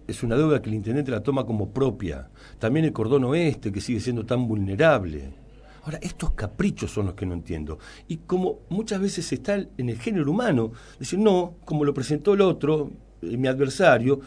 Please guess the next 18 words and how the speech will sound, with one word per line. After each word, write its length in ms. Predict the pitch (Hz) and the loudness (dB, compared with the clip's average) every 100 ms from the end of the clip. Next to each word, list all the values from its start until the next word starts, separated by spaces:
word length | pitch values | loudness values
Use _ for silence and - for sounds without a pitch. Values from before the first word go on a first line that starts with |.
| - | -8
no 100 | - | 4
lo 80 | 220 | 6
voy 180 | 208 196 | 6 4
a 40 | |
hacer". 340 | 131 - 87 - - - | 2 -2 -4 -6 -16 -8
Y 100 | 196 | -4
para 220 | 196 202 | 0 2
eso 220 | 208 180 | 2 2
es 60 | 165 | 2
necesario 1000 | 151 131 120 - 156 107 87 87 95 - - - - | 2 0 -4 -2 -2 0 -2 -4 -6 -12 -20 -20 -6
las 140 | 120 | -2
elecciones 400 | 117 120 123 143 | 0 -2 -2 -2
legislativas, 640 | 131 127 110 113 113 107 117 | -2 -4 -4 -4 -4 -2 -2
y 40 | |
para 200 | 113 165 | -2 -4
eso 140 | 175 | -2
es 40 | 165 | -2
necesario 800 | 143 117 110 135 92 87 104 | -2 -2 -4 -2 -2 -2 -4